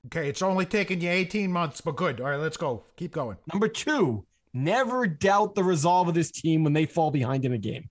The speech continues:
Speaker 1: Okay, I buy that.
Speaker 2: Number, number three, accept that Kevin Willard will probably not run an organized offense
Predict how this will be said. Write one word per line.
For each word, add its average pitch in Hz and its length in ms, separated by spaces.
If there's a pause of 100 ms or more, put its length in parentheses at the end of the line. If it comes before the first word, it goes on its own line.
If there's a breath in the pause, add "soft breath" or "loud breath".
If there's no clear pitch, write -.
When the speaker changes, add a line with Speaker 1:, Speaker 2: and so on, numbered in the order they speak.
Speaker 1:
Okay, 160 360
I 180 100
buy 147 240
that. 135 120
Speaker 2:
Number, 165 280 (300)
number 156 260
three, 202 580 (180)
accept 214 460
that 165 160
Kevin 240 380
Willard 190 280
will 156 100
probably 190 400
not 175 300
run 165 180
an 147 140
organized 185 460
offense 160 440